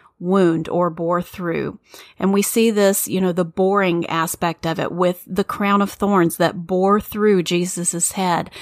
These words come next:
and the nails that pierced or bore through his hands and feet. Then we have crushed,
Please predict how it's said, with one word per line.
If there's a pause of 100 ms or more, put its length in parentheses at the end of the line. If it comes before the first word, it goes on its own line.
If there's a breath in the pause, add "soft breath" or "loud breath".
(220 loud breath)
and
the
nails
that
pierced
or
bore
through
his
hands
and
feet. (880 loud breath)
Then
we
have
crushed,